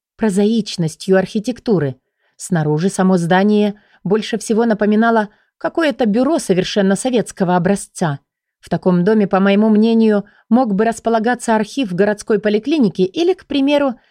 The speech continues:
канцелярия районного суда. Вдоль здания практически под окнами проходила трамвайная линия, и вагончики весело тренькали, словно бы подскакивая на кочке каждый раз, когда проезжали мимо купальни.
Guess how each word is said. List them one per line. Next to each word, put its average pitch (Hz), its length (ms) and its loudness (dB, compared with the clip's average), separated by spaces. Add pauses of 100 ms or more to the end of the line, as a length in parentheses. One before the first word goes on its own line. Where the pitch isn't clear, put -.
(140)
канцелярия 269 680 0
районного 180 520 2
суда. 156 480 -2 (440)
Вдоль 165 300 -2
здания 175 460 0
практически 190 640 -4
под 185 240 0
окнами 185 460 0 (340)
проходила 196 500 0
трамвайная 208 600 0
линия, 208 480 0 (260)
и 202 80 0
вагончики 214 580 0
весело 240 380 -2
тренькали, 165 640 -2 (240)
словно 196 460 0
бы 185 120 0
подскакивая 202 840 -2
на 196 140 2
кочке - 480 -2
каждый 196 380 0
раз, 269 320 -2 (300)
когда 190 300 0
проезжали 196 540 0
мимо 180 240 2
купальни. 151 640 -4